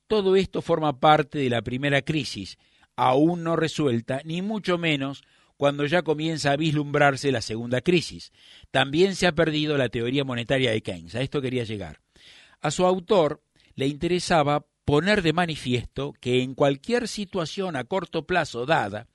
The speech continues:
los planes de inversión se realizan dentro del contexto de los beneficios esperados. La oferta de fondos, o la oferta de fondos prestables, influye sobre estos planes. El dinero barato facilita la inversión, es decir,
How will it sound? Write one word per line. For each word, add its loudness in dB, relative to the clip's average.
los -6
planes 4
de 2
inversión -4
se 0
realizan 0
dentro -2
del 0
contexto -4
de 0
los -2
beneficios -4
esperados. -4
La -4
oferta 0
de 2
fondos, -4
o -10
la -10
oferta -4
de -4
fondos -6
prestables, -8
influye -4
sobre -2
estos -4
planes. -4
El 2
dinero -2
barato 2
facilita -2
la -2
inversión, -2
es -12
decir, -6